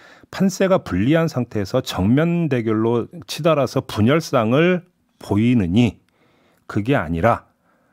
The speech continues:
아, 이 단합과 통합의 메시지를 던지는 것이 훨씬 당에 도움이 될 거다라는 이런 생각도 작동을 했다고 봐야 되겠죠. 자, 이 지점에서 당위 명제 같지만 현실성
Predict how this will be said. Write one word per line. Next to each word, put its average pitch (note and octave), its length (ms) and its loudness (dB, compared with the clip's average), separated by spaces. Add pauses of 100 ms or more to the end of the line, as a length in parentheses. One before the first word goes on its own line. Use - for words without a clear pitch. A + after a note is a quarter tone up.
(240)
아, F#2 560 -4
이 A2 240 -4 (840)
단합과 C#3+ 920 0
통합의 F#3+ 600 2
메시지를 A2+ 520 -2
던지는 G#2+ 540 0
것이 G#2 220 -6
훨씬 D3 340 -4
당에 G#2 420 -2
도움이 G#2+ 380 -2
될 F#2+ 120 -4
거다라는 D#2+ 580 -6 (500)
이런 B2+ 220 0
생각도 C3 800 -2
작동을 A2 520 -6
했다고 A#2+ 420 -4
봐야 E2+ 300 -8
되겠죠. F2 580 -8 (920)
자, F2+ 200 -2 (100)
이 G3 240 0
지점에서 G#2+ 840 0
당위 B2+ 300 0
명제 D3+ 320 -2
같지만 G#2+ 440 -2
현실성 D3 1400 0